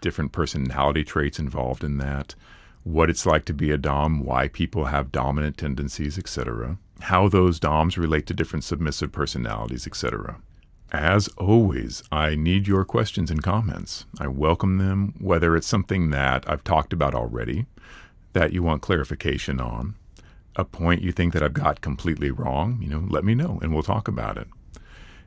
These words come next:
If there's something that you feel like I've overlooked or I'm missing, write that in too. The best place to look for us is at our website, W W W dot wicked fellow dot com. There's contact links there, as well as links to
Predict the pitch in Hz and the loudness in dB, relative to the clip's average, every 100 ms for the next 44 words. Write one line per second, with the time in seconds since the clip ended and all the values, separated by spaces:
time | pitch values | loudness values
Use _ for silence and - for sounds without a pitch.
0 | - - 98 - 92 85 104 95 90 85 | -10 -2 -2 4 4 4 2 2 4 4
1 | 78 78 80 - 90 78 73 76 65 67 | 4 2 -2 2 4 4 4 2 2 0
2 | 90 80 71 73 92 - 71 62 69 78 | -4 -2 -2 0 0 0 -2 0 0 0
3 | - 117 127 - - - - - 71 - | 0 0 -2 -6 -20 -18 -4 0 2 2
4 | 71 73 71 67 82 60 53 - - 87 | 0 0 -2 -2 -2 -4 -6 -12 -8 0
5 | 87 85 - 101 90 95 90 - 95 95 | 2 0 2 2 2 0 -2 0 0 0
6 | 95 78 71 67 67 69 67 60 - 58 | 0 -6 -2 -2 0 -2 -4 -6 -6 -4
7 | 104 - - - - - 73 80 82 82 | -4 -6 -20 -20 -10 -4 0 0 2 2
8 | 101 107 67 65 76 104 76 71 - 78 | 2 2 0 -2 -4 -2 -2 -2 -4 -6
9 | - 85 76 67 65 62 - 64 57 71 | -2 0 0 0 -4 -4 -4 -4 -4 -4
10 | 117 - - - - - - 85 76 - | -6 -12 -20 -20 -20 -20 -4 0 0 -2
11 | - 90 90 101 90 90 85 82 - 76 | 0 2 2 4 2 2 0 0 -2 -2
12 | 76 92 85 82 85 85 82 87 87 - | -2 -2 -4 2 4 4 2 2 0 -2
13 | 98 | -8